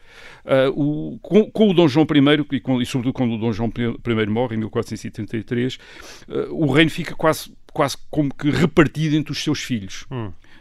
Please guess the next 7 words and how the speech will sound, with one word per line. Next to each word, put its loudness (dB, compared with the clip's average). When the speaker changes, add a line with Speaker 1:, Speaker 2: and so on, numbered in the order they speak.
Speaker 1:
Eh, 0
todos 0
eles 4
são 0
grandes 6
senhores 0
territoriais -2